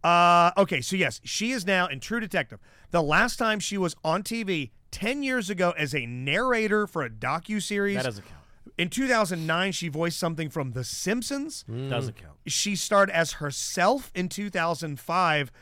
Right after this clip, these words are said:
Speaker 1: in Statler and Waldorf from the Balcony, a Muppet show.
Speaker 2: Mm.
Speaker 1: She hasn't done anything
Speaker 2: This is really
Speaker 1: in
Speaker 2: her
Speaker 1: forever.
Speaker 2: first
Speaker 3: Yeah.
Speaker 2: T V, probably since she, she got famous.
Speaker 1: This is it.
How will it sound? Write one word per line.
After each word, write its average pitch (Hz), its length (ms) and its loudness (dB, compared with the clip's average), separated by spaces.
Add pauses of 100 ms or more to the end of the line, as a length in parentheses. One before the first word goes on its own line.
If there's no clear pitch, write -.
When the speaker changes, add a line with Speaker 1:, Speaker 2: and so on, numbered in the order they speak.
(280)
Speaker 1:
in 160 160 0
Statler 202 640 2
and 160 180 -2
Waldorf 180 560 0 (340)
from 202 280 2
the 220 80 4
Balcony, 185 580 2
a 139 120 0
Muppet 143 580 -2
show. 123 340 -2 (100)
Speaker 2:
Mm. 117 160 -8 (640)
Speaker 1:
She - 260 -4
hasn't 269 400 -6
done 156 220 -4 (140)
anything 175 380 -2
Speaker 2:
This 160 120 -2
is 220 140 -6
really 196 180 2
Speaker 1:
in - 60 0
Speaker 2:
her 160 160 2
Speaker 1:
forever. 165 260 0
Speaker 2:
first 151 220 -6
Speaker 3:
Yeah. 147 300 2
Speaker 2:
T 156 80 -2
V, 143 280 -8
probably 151 300 0
since 135 180 -8
she, 117 240 -12 (120)
she - 300 -18
got 110 240 -10
famous. 165 460 -12
Speaker 1:
This 143 320 0
is 165 140 -2
it. 240 160 -2